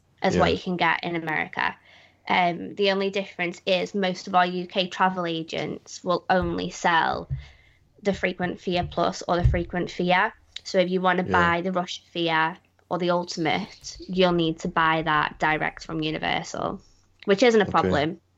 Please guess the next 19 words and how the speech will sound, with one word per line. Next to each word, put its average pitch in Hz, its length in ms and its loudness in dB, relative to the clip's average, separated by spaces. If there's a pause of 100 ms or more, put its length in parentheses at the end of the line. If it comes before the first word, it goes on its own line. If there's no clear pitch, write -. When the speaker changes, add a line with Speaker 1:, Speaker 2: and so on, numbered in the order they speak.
(200)
Speaker 1:
because 185 260 0
you 202 60 2
have 185 180 0
to - 80 -4
Speaker 2:
Mm. 175 60 2
Speaker 1:
exchange 180 320 -2
your - 80 -12
tickets 175 340 -8
when 175 100 -4
you 165 60 -2
get 165 200 -2
to - 80 -20
the 170 80 -6
park 170 340 -2
anyway. 208 420 4 (1600)
Speaker 2:
Yeah. 202 180 0
Speaker 1:
So 185 180 2
it 180 100 0
doesn't 185 240 -6